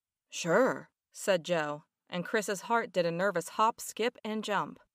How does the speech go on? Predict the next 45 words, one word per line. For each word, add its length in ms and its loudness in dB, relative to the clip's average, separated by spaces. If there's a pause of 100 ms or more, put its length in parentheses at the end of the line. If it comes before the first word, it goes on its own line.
(360)
Then, 200 4
astoundingly, 880 0 (200)
the 100 4
younger 280 4
brother 360 2
added, 480 -2 (460)
"So 260 0
did 160 0
you, 200 2
Pat." 440 -2 (880)
"Where 220 6
in 100 4
hell 180 6
did 120 2
I 140 6
know 200 4
her?" 200 -4 (240)
the 140 4
detective 520 -6
asked. 480 -4 (960)
Joe 240 8
immediately 640 4
launched 440 2
into 240 -2
a 60 4
colorful 460 2
description 520 0
of 120 0
a 60 0
house 340 0
party 360 -2
in 160 -2
somebody's 520 0
lodge 440 4
in 100 2
the 120 2
Lake 260 4
District 460 -2
of 160 -4
Plymouth, 480 -4
which 180 2
all 180 6
three 280 2
of 100 2
them, 320 -4